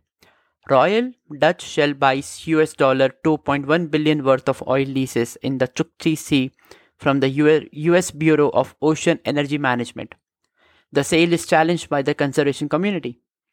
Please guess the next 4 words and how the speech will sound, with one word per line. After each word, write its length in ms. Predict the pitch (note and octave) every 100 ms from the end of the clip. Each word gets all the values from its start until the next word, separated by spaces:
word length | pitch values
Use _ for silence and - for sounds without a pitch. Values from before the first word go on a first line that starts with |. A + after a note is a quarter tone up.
| _ _ _ _ _ _ _ D#3
January 380 | F3+ A3 A#3+
thirty-first, 560 | A#3+ G3+ F#3+ F#3+ F3+ -
twenty 260 | F3 D#3+ D3
twelve, 380 | D3 B2 A#2+